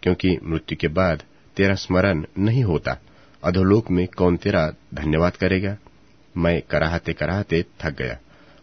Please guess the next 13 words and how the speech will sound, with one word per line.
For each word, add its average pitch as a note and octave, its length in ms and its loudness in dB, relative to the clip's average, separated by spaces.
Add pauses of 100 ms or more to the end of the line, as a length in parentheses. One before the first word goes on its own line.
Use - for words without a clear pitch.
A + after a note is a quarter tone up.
मैं G#2 120 4
अपनी A2 200 2
खांट F#2+ 400 -2 (260)
आंसुओं E2 380 0
से E2+ 260 -2
भिगोता D#2 440 -2
हूँ. C2+ 200 -6 (480)
प्रति E2 280 0
रात F2+ 280 2 (360)
मेरा G2 240 4
बिछौना F2+ 500 2
तैरता D#2 460 0
है, C#2+ 240 -6